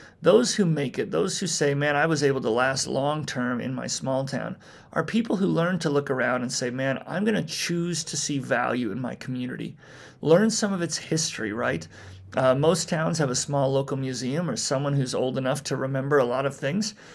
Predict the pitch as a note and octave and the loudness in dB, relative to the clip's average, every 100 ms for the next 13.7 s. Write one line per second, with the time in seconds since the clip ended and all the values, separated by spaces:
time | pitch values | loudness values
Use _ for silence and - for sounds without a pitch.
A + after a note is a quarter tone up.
0 | - - D3 C#3+ C#3 C#3 C#3+ C#3 C#3 - | -20 -6 2 2 2 4 6 6 6 2
1 | E3+ A3+ - F#3 G#3+ D#3 E3 E3 E3 F3+ | 0 0 2 4 4 2 -2 -4 -4 -2
2 | E3+ - C3+ E3 G#3 D#3+ - - - G#2+ | -2 -2 0 0 0 2 0 0 -2 -4
3 | - - C3 A#2+ B2 C#3+ G#3+ - - D#3+ | -6 -6 -6 -4 -2 0 0 0 -4 -2
4 | F3+ F3+ - - C#3+ C#3+ B2+ A#2 C3+ F3 | -2 -2 -4 -2 0 0 0 -2 -2 -4
5 | E3 F3 F3+ D#3+ D#3+ D#3+ D#3 D3 C#3+ C3+ | -6 -6 -2 0 2 0 -2 -4 -4 -2
6 | D3 - C3 A2 - - - - - - | -2 -2 -4 -4 -6 -10 -20 -20 -16 0
7 | D#3 G3 - G3 F3+ - - D3+ E3+ C#3+ | 0 2 0 0 2 0 4 4 2 -2
8 | C3+ C3+ C3 C3 A#2+ - - D#3+ - E3+ | -4 -6 -4 -4 -4 -4 -2 -2 -2 -6
9 | D#3+ C#3 C3 - A#2+ A#2+ C3+ C#3 C3+ C3 | -2 -2 -2 -4 -6 -2 0 0 0 -2
10 | - A#2+ A#2+ - B2 B2+ C#3+ A#2+ B2+ B2+ | -2 -4 -4 -6 -6 -2 0 2 0 0
11 | - B2 C3 A#2+ A#2 B2 A#2 - D#3 G#3+ | -6 -2 -2 0 -2 -2 -4 -2 0 0
12 | - C3 E3 A#3 - D#3 E3 E3 D3+ C#3+ | 2 2 2 -2 -10 -2 -2 0 2 4
13 | C3 C3+ D3 F3+ - - | 4 2 -2 0 0 -2